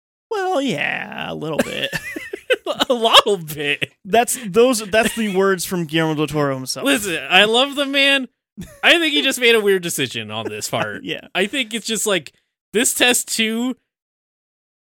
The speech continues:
Speaker 2: with how the rest of the movie goes,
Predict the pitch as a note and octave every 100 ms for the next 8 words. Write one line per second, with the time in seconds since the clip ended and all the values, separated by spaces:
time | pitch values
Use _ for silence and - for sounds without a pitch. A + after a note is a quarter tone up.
0 | _ D#3+ F#3 G3 F#3 G#3 G3+ G#3 F3+ F3
1 | G3+ A#3 G#3 F#3+ D#3+ G#3 G3 D#3+ F3 F#3+
2 | D#3 C3+ C3 B2